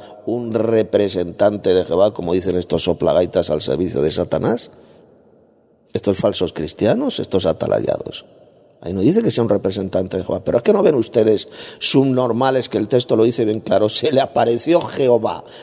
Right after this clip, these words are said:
No dice, "Se le apareció un representante de Jehová". Que era Jehová. Jehová quien se le aparece a Abraham.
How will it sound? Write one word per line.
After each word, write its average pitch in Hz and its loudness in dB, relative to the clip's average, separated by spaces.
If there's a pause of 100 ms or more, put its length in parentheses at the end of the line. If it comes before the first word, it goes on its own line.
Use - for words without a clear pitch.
(160)
No 185 4
dice, 202 2 (120)
"Se 165 4
le 170 2
apareció 170 2
un 208 -2
representante 147 0
de 113 2
Jehová". 92 -4 (420)
Que 208 8
era 294 8
Jehová. 226 2 (960)
Jehová 226 6
quien 233 -6
se 208 -2
le 185 2
aparece 196 2
a 175 4 (120)
Abraham. 175 2